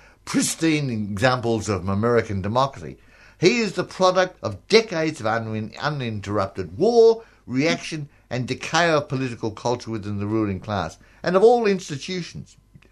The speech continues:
a process that has been presided over by both big business parties. This has coincided with the rise of a criminal financial oligarchy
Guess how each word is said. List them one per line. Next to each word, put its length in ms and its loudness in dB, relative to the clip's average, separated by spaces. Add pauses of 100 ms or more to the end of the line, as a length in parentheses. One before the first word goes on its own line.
(320)
a 80 0
process 640 0
that 180 -8
has 140 -6
been 300 -4
presided 580 2
over 320 -2 (400)
by 180 0
both 420 2 (200)
big 240 -6
business 380 -6
parties. 600 -8 (1300)
This 180 2
has 100 -4
coincided 720 4
with 120 -2
the 80 0
rise 400 4
of 80 -8
a 60 -4
criminal 500 -6
financial 560 -6
oligarchy 680 -2